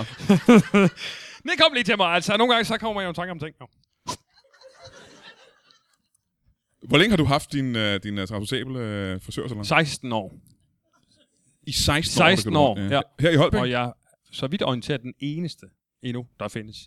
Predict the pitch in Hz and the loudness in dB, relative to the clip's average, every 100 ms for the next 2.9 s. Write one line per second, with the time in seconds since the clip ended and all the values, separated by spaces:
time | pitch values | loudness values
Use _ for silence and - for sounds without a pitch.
0 | _ 127 147 _ - 107 95 98 - _ | _ -8 -8 _ -10 -10 -10 -16 -20 _
1 | _ - 120 147 131 190 208 190 - - | _ -8 -2 -2 -2 -4 -4 -6 -10 -18
2 | - - - - - _ _ - 196 | -20 -20 -20 -20 -20 _ _ -2 0